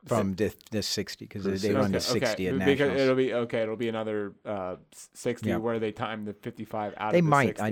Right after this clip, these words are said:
Speaker 1: I'm
Speaker 2: Okay.
Speaker 1: not for sure if they timed the fifty-five and the sixty there, but, I mean, who's, I didn't know they did that at Melrose. I was kinda surprised when they did it there.
Speaker 2: Right.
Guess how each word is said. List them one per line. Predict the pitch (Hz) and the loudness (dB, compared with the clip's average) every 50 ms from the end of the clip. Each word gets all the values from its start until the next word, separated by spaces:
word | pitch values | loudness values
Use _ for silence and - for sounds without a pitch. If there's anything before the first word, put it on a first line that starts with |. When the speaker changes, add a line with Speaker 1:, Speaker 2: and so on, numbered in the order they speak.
| 104 98 95 92 | -2 -4 -4 -4
Speaker 1:
I'm | 95 101 | -2 -2
Speaker 2:
Okay. | 98 101 | 0 2
Speaker 1:
not | 107 107 110 120 123 107 | 4 4 4 4 2 -2
for | - - 120 | -4 -6 -6
sure | - - - 117 107 107 104 | -4 -4 -2 0 2 2 0
if | 95 90 | 0 0
they | 104 101 98 | -2 -2 -2
timed | 92 - - - 104 101 101 98 | -4 -6 -6 -4 -2 -2 0 -2
the | 92 | -2
fifty-five | 90 - 104 90 - - 92 - 98 98 95 95 90 85 - _ - | -4 -6 -8 -8 -8 -10 -10 -6 -4 -4 -2 -4 -4 -8 -12 _ -6
and | 104 101 98 95 | -4 -2 -2 -2
the | 92 92 | -4 -4
sixty | - - 92 90 - - - 95 | -6 -8 -8 -8 -10 -10 -8 -6
there, | 95 98 98 98 | -4 -4 -4 -4
but, | 87 92 95 92 - _ _ _ | -6 -6 -8 -10 -10 _ _ _
I | - 98 | -6 -6
mean, | 95 90 90 92 92 | -4 -4 -6 -6 -8
who's, | 92 95 95 85 - - - | -8 -8 -8 -10 -10 -6 -2
I | 98 107 | -2 0
didn't | 107 107 82 87 | 0 0 -2 -4
know | 90 87 90 | -4 -4 -4
they | 90 90 | -4 -4
did | 78 95 90 | -4 -6 -4
that | 85 92 90 90 | -2 -2 -2 -2
at | 90 85 | -2 -2
Melrose. | 87 90 101 104 95 90 87 87 87 - | -2 -2 -2 -2 -4 -6 -8 -10 -12 -10
I | - 87 | -10 -10
was | 90 85 | -10 -10
kinda | - - 95 90 87 | -8 -8 -8 -6 -8
surprised | 85 - 90 80 - 92 87 87 87 85 | -8 -10 -12 -8 -6 -6 -6 -6 -6 -8
when | - 92 90 | -8 -8 -8
they | 87 87 | -8 -8
did | 85 95 90 | -8 -10 -10
it | 90 92 | -10 -10
there. | 95 92 92 | -10 -8 -6
Speaker 2:
Right. | 117 110 101 - | -6 -6 -6 -8